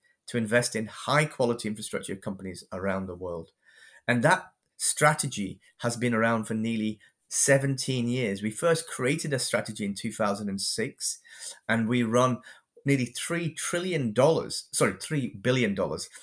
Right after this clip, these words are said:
Let me get my numbers right. Three billion dollars in client money from around the world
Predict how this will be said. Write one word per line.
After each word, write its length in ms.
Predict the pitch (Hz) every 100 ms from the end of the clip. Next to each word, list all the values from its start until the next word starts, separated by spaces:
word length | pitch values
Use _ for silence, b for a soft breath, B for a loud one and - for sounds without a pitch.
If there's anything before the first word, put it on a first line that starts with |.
| B 127
Let 120 | 120
me 80 | 113
get 140 | -
my 100 | 110
numbers 420 | 113 113 104 -
right. 240 | 101 87 - b
Three 380 | - 180 151 - -
billion 480 | 139 160 147 110 98
dollars 520 | 92 76 53 - - _ _ b b 117
in 260 | 117 113
client 540 | - 147 143 147 139 120
money 300 | 107 101 104
from 180 | 104
around 340 | 98 117 135 131
the 80 | 113
world 460 | 101 95 95 95